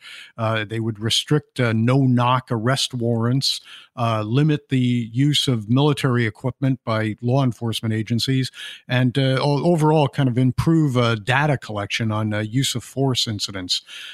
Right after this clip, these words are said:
I, I think we're gonna hear a lot about these bills going forward, at least from Democrats seeking to get them heard in committees,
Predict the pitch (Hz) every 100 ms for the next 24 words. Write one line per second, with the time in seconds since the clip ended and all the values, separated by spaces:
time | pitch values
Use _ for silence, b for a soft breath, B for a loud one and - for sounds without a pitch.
0 | B 123 127 139 - 196 233 190 165 135
1 | 165 143 117 120 143 156 117 110 - 120
2 | 98 - 120 110 - 120 113 104 - 139
3 | 120 101 104 110 147 - 139 117 107 B
4 | B - 143 147 - 104 101 - 139 123
5 | 123 110 117 127 - 113 101 151 139 123
6 | 107 101 113 147 120 92 -